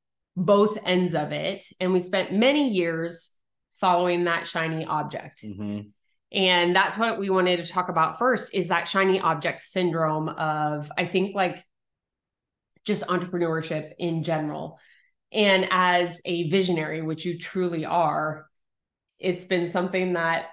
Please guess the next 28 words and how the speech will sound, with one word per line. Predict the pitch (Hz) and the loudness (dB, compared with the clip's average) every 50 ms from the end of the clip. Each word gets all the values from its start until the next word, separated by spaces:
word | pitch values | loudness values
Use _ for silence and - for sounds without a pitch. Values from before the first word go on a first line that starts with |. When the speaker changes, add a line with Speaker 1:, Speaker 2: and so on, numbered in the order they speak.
| - - | -8 -6
Speaker 1:
um, | 175 165 165 165 160 160 160 160 160 156 - _ _ _ _ _ _ _ _ _ _ _ _ _ - | -4 -2 -2 -2 -2 -2 -4 -6 -8 -10 -16 _ _ _ _ _ _ _ _ _ _ _ _ _ -2
I've | 180 180 185 185 180 | 2 2 2 2 0
had | 196 190 190 190 196 202 - | 0 0 2 2 0 0 0
to | - 226 208 196 190 190 185 185 185 190 190 185 190 - _ _ _ _ _ _ | 2 4 6 6 6 6 6 4 2 0 -2 -4 -8 -14 _ _ _ _ _ _
learn | - 196 202 202 196 196 | -4 0 2 4 4 4
to | 196 202 190 | 2 2 2
love | 185 180 170 160 | 4 4 4 4
about | 165 160 165 160 160 156 - 160 | 2 -2 -2 -2 -2 -2 -4 -6
you. | 160 156 151 151 170 - - _ - - - _ _ _ _ _ _ | -6 -6 -6 -6 -8 -10 -12 _ -20 -20 -20 _ _ _ _ _ _
Speaker 2:
What | - 139 190 | -6 -6 -6
do | 247 262 | -4 -6
you | 247 214 | -6 -6
think? | - - _ - 143 117 101 92 - - - _ _ - - - - - _ _ _ _ _ _ _ _ _ | -8 -6 _ -4 -4 -2 -4 -6 -8 -12 -14 _ _ -16 -14 -14 -16 -20 _ _ _ _ _ _ _ _ _
I | - | -8
wanna | 127 135 135 120 | -6 -4 -4 -4
ask, | 107 110 110 110 107 - - - | -4 -4 -4 -4 -4 -4 -4 -6
like, | 104 92 90 87 - - - _ _ - | -6 -6 -6 -6 -8 -12 -18 _ _ -6
'cause | - 123 104 101 | -4 -4 -4 -2
this | 120 127 120 - | -4 -4 -4 -4
is, | 135 117 98 - - - _ _ _ _ _ _ - | -4 -6 -6 -8 -10 -14 _ _ _ _ _ _ -14
I | 107 104 | -14 -10
think | - - 131 123 - - - - _ _ _ _ _ _ _ _ _ _ _ _ _ _ _ _ _ _ - | -6 -4 -4 -4 -6 -8 -12 -20 _ _ _ _ _ _ _ _ _ _ _ _ _ _ _ _ _ _ -12
the | 92 101 104 98 | -8 -8 -6 -6
shiny | - - 110 110 117 117 107 90 | -4 -4 -4 -4 -4 -6 -6 -6
object | 92 98 104 104 107 110 110 110 - _ | -8 -8 -8 -8 -8 -10 -10 -12 -14 _
is, | - 98 90 87 87 - - - - _ _ - | -10 -10 -10 -8 -10 -10 -10 -12 -14 _ _ -10
could | 113 101 92 | -10 -8 -8
be | 101 90 85 82 85 - | -8 -10 -10 -12 -16 -18